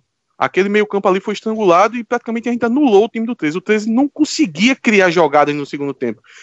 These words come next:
Então, é o que eu tô dizendo.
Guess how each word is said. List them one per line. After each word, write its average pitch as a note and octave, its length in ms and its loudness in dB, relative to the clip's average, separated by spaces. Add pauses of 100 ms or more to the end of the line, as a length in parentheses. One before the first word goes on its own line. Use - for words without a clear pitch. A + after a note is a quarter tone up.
(300)
Então, B3+ 480 2 (640)
é G#3 220 0
o A#3 60 0
que A#3 60 -10
eu A#3 60 -4
tô B3 120 -6
dizendo. C#3 500 -4